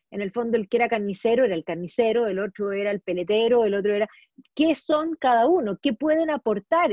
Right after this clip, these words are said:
Y eso hace que surja la libre unión y vaya crea-, creando sociedad.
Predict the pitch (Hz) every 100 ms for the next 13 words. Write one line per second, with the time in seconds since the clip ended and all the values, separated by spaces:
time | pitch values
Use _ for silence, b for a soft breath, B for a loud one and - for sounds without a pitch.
0 | - 196 226 330 _ _ - 302 - 330
1 | 294 302 - 294 208 - 277 269 285 285
2 | B B B 196 233 330 381 359 311 269
3 | 277 214 240 - 240 277 302 226 208 214
4 | 220 - 202 202 214 202 214 _ 175 -
5 | 196